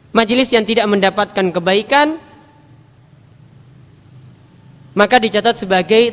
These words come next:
tiratun, dicatat majelis itu adalah majelis yang penuh kesia-siaan dan nantinya akan penuh penyesalan. Kemudian di sini yang kedua yang dapat kita lihat juga di sini adalah orang yang tidur.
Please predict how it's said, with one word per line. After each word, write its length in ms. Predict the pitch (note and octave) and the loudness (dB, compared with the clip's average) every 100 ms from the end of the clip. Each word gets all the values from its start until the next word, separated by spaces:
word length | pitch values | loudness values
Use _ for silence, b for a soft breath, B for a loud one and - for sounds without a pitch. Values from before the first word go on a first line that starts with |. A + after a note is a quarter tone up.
| A#3 | 0
tiratun, 640 | B3 A3 A3 B3+ D#4 E4+ - - - - - - - - - | 0 0 0 0 0 -4 -10 -20 -20 -20 -20 -20 -20 -20 -6
dicatat 640 | G#3+ A3 G#3+ A3 B3+ C4 - - - - | -4 0 0 2 2 2 -2 -18 -20 -8
majelis 320 | G3 G3 G3 G3 | -4 -2 -2 -2
itu 120 | A#3 | 0
adalah 240 | G3+ G#3 G#3 | 0 0 -2
majelis 480 | F3+ F3+ A3 A3 | -4 -2 -4 -2
yang 480 | G3 F3+ E3 D#3 D3 | -2 0 0 -4 -6
penuh 240 | - A3 B3 | -4 -2 0
kesia-siaan 1040 | - - G#3+ F#3+ - G3+ G#3 C4 - G3 - - - - D#3+ | -2 -2 0 0 0 0 2 2 0 -2 -12 -20 -20 -12 0
dan 400 | F#3+ A3 A#3+ G3+ | 2 2 0 0
nantinya 480 | G3 F#3+ A3+ A3+ F3+ | -2 0 0 2 0
akan 560 | G3 G#3 G#3 G3 F3 | 0 0 0 -6 -6
penuh 240 | G3 B3 - | 0 0 2
penyesalan. 640 | G3 F3 F3 D3 B2+ A2 - - - - _ _ _ _ - | -2 -2 -4 -4 -6 -12 -20 -20 -20 -20 _ _ _ _ -4
Kemudian 320 | F#3+ F#3+ A#3 | -2 0 0
di 80 | A3 | -2
sini 240 | A3+ B3 | -2 0
yang 100 | B3+ | 0
kedua 300 | A#3 G#3+ C4+ D4 - - - - - | 0 2 2 2 -6 -20 -20 -20 -6
yang 240 | F#3+ G3 | -2 0
dapat 160 | F#3+ G3 | -2 -2
kita 240 | G3+ A3 | 0 2
lihat 160 | A3+ A#3+ | 2 0
juga 160 | A3 | 0
di 100 | A3+ | 0
sini 220 | G#3+ B3 A3 | 0 0 0
adalah 240 | A3 B3+ | 0 2
orang 160 | C#4 C4 | 2 0
yang 140 | A3+ | -2
tidur. 480 | A#3+ F#3+ D#3 - | 0 0 -2 -8